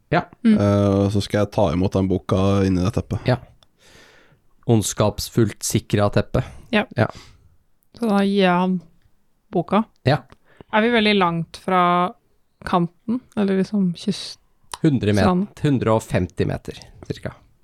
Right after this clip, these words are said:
Speaker 2: Ok.
Speaker 3: Ja. Jeg tror jeg har tatt boka, putter den i sekken, så hjelper jeg henne om bord i båten.
Speaker 1: Ja.
Speaker 2: Vet ikke om båten tåler en kjempepadde.
Speaker 3: Jeg tror
Speaker 1: Det
Speaker 3: kanskje du må bytte form.
Speaker 2: Ja, det var det jeg tenkte også.
Speaker 1: Det,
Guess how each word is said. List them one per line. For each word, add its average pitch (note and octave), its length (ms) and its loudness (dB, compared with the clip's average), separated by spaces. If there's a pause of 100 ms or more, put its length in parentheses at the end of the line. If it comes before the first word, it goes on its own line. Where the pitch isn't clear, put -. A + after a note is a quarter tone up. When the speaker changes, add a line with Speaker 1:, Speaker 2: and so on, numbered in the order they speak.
(600)
Speaker 2:
Ok. A#3 140 -8 (120)
Speaker 3:
Ja. - 80 -8 (400)
Jeg B2+ 100 -2
tror A2+ 100 -2
jeg G#2+ 40 2
har G2+ 80 -2
tatt G2+ 160 0
boka, G#2+ 320 0
putter G2 240 -2
den F#2+ 80 0
i G2+ 60 -2
sekken, - 340 -2
så F#2+ 80 2
hjelper - 260 -2
jeg F2+ 60 0
henne E2+ 160 0
om E2 120 -4 (100)
bord B1 200 -6
i D#2 120 -4 (420)
båten. - 300 -8 (260)
Speaker 1:
Ja. D#3+ 140 0 (840)
Speaker 2:
Vet G#3 140 -4
ikke A#3 100 2
om C4+ 260 2
båten F#3 340 2
tåler D#3+ 540 0
en F3 140 2
kjempepadde. E3+ 1040 -2 (200)
Speaker 3:
Jeg A2 160 2
tror A#2 100 4
Speaker 1:
Det - 40 4
Speaker 3:
kanskje E3 400 4
du B2 120 4
må B2 200 4 (440)
bytte G2 320 0
form. - 160 0
Speaker 2:
Ja, G#3 120 4
det G#3 80 2
var G#3+ 80 2
det G#3 80 2
jeg G#3+ 160 0
tenkte F3+ 320 -2
også. G3 260 0 (880)
Speaker 1:
Det, A2+ 140 2